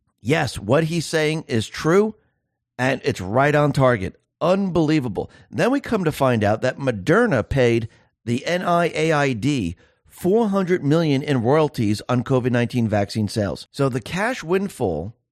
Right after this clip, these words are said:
that Moderna re-, recently paid the N I A I D was reported by the industry watch group Fierce Pharma. In Moderna's earnings release,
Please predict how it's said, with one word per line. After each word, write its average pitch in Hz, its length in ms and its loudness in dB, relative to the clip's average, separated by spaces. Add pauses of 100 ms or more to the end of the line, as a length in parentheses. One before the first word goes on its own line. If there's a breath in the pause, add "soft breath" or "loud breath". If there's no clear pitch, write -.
(200)
that 123 180 -2
Moderna 139 400 -2
re-, - 340 -8
recently 127 360 -4
paid 90 400 -4 (200 soft breath)
the 107 140 -6
N 120 120 0
I 127 120 0
A 113 200 -2
I 104 140 -2
D 85 280 -6 (280 soft breath)
was 127 160 -4
reported 151 420 0
by 156 100 2
the 143 140 -4
industry 151 300 -2
watch 113 340 2
group 82 340 -6 (380)
Fierce 170 440 0
Pharma. 127 560 0 (460)
In 208 220 0
Moderna's 170 600 0 (200)
earnings 135 480 0
release, 80 440 -8